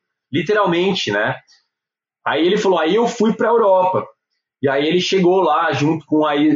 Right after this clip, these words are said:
Zimbaeva e ele fez um período lá, e lá ele falou, lá era um ambiente parecido com o meu, ele tinha,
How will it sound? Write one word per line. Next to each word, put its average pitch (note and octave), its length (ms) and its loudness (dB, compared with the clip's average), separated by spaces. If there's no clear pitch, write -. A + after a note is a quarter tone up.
Zimbaeva D3+ 720 0
e C3 80 0
ele C3+ 180 2
fez C#3+ 340 -2
um D3+ 180 0
período D3+ 420 2
lá, C#3 320 0
e D3 140 0
lá D#3 340 0
ele G3+ 160 2
falou, F3 280 0
lá C#3+ 260 0
era G#3+ 100 0
um B3 60 0
ambiente A#3+ 300 2
parecido - 280 -2
com D4+ 100 0
o C#4+ 40 4
meu, G3+ 220 4
ele C3+ 100 0
tinha, C#3 260 -4